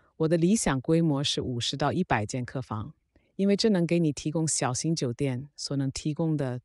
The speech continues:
独特性和个性化服务。业主们必须真正投入到他们的物业中，因为这反映在你对服务或客人的态度上。”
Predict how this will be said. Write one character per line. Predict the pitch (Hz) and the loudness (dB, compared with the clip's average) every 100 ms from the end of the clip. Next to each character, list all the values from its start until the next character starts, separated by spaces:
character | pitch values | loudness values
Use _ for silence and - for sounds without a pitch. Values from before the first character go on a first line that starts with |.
| - | -6
独 | 143 | -6
特 | - 185 | 0 0
性 | 151 135 | 0 -4
和 | 123 135 | -6 -6
个 | - 170 | 0 0
性 | - | 0
化 | 139 127 | -4 -6
服 | 120 - 104 104 | -8 -10 -8 -8
务。 | - | -6
业 | - 208 | 2 2
主 | 160 | 4
们 | 147 147 | 2 2
必 | 170 | 0
须 | 156 160 | -2 -2
真 | - 196 | 0 2
正 | 208 175 | 2 0
投 | - 143 | -2 -4
入 | 143 | -2
到 | 135 | -4
他 | - | -4
们 | 143 | -2
的 | 143 | -2
物 | 143 | -2
业 | 156 139 | 0 -2
中， | 147 147 151 _ _ _ | -4 -6 -8 _ _ _
因 | 170 170 | -2 0
为 | 160 | 0
这 | - 165 | 0 0
反 | 135 - 131 | -2 -4 -2
映 | 147 | 0
在 | 147 143 123 - _ - | 0 0 -2 -8 _ -4
你 | 143 | -4
对 | 135 160 | 0 0
服 | - - | -2 -4
务 | 156 175 139 | -2 0 0
或 | - | -4
客 | - - | -6 -4
人 | 147 | -2
的 | 139 | -2
态 | - 175 170 | -2 -2 0
度 | 135 | -2
上。” | - 78 | -6 -10